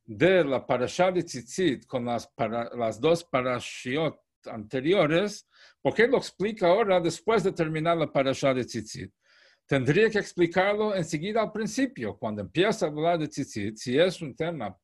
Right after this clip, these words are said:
que necesita explicación, la juxtaposición, tendría que explicarlo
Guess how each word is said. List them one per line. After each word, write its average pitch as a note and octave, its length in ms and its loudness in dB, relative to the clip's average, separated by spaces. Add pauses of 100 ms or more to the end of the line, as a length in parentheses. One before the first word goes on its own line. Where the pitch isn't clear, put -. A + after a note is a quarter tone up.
(160)
que G#2+ 120 -16
necesita A2 640 -6 (400)
explicación, F3 1040 -2
la A2+ 120 0
juxtaposición, F3 920 -4
tendría F3 380 -2
que - 80 -18
explicarlo G#3 760 0